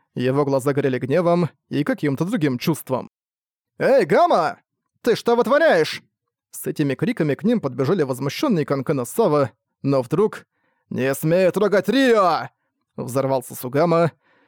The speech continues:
и изо всех сил ударил Юму кулаком по лицу.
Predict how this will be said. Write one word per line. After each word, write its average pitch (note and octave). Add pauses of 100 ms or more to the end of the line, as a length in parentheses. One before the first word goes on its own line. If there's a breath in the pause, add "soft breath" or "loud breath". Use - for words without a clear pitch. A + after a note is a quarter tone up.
(120)
и D#3+
изо A#3+
всех G#3
сил G#3
ударил C#3
Юму C#3
кулаком C#3+
по D#3
лицу. C3+